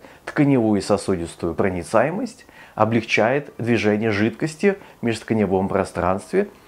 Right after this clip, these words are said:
Как раз это помогает с двух позиций. Первая позиция. Компоненты растений попадают лучше тканям и лучше к, к этой фиброзной ткани. Второй пункт. А, рассасываются спаечные процессы гораздо лучше.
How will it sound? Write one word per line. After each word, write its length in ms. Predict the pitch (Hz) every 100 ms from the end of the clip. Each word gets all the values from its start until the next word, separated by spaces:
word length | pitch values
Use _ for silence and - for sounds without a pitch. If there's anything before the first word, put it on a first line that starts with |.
| -
Как 240 | - 113 110
раз 380 | 131 190 214 -
это 240 | 160 -
помогает 680 | - 156 120 107 107 131 - -
с 100 | 110
двух 380 | 104 104 101 98
позиций. 760 | - 139 101 87 - - - 104
Первая 280 | 190 165 117
позиция. 520 | - 92 - - - -
Компоненты 760 | 147 143 135 123 135 127 107 98
растений 560 | 92 92 - 156 196
попадают 520 | 185 160 131 123 139 139 - - -
лучше 680 | 113 151 190 190 - -
тканям 540 | 156 - 165 127 98 98
и 60 | 127
лучше 540 | 113 113 156 180 196
к, 100 | 185 - - - - -
к 40 | 131
этой 260 | 127 143
фиброзной 580 | 127 127 120 107 95 113
ткани. 420 | 117 185 139 85 - - - - - _ - _ -
Второй 580 | - - 107 135 185 180 - - -
пункт. 440 | 175 107 - - - -
А, 280 | - 104 92
рассасываются 680 | 95 98 143 170 196 190 135
спаечные 600 | - - 95 92 117 135
процессы 520 | 143 123 - 104 156
гораздо 440 | 139 98 87 82 123
лучше. 400 | 196 180 -